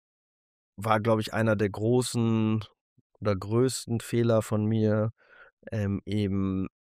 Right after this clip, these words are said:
zu verbissen gewesen zu sein, das Ganze zu einem Erfolg forcen zu wollen. Und das hat sich gezeigt, zum Beispiel, als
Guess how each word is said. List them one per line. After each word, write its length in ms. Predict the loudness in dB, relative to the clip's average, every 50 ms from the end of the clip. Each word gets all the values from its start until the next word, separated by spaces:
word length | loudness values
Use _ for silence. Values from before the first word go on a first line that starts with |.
| _ _ _ _ _
zu 280 | -10 -6 -2 0 0 0
verbissen 840 | 0 2 0 0 0 2 0 0 0 2 2 2 4 2 2 0 -4 _ _ _ _ _ _ _
gewesen 500 | -10 -6 -6 -2 0 0 0 2 0 -2
zu 180 | -2 -2 -4 -4
sein, 600 | 0 0 0 0 0 0 -2 -4 -4 -4 -6 -8 -12 _ _ _ _ _ _ _ _ _
das 180 | -4 -4 -2 0
Ganze 300 | 0 0 0 0 -2 -2
zu 220 | -4 -2 0 2
einem 360 | 2 4 4 4 2 2 0 -4 -8 _ _ _ _ _ _ _
Erfolg 640 | -8 -8 -8 -4 0 2 4 4 4 2 0 -6
forcen 600 | -12 -14 -4 -2 0 0 0 -2 -2 -2 -4 -6
zu 280 | -6 -6 -8 -8 -4 0
wollen. 480 | 0 0 2 0 -2 -4 -6 -8 -8
Und 180 | -6 -4 -2 -2
das 260 | -2 -2 -4 -8 -10 -14 _ _ _ _
hat 200 | -6 -6 -4 -4
sich 160 | -4 -6 -6
gezeigt, 420 | -6 -6 -6 0 0 2 2 2 0
zum 160 | -2 -4 0
Beispiel, 760 | 2 2 2 2 0 -2 -6 -4 0 2 2 4 4 2 0 -2 -8 _ _ _ _ _ _ _
als 600 | -2 0 0 0 0 -2 -4 -6 -8 -8 -8 -12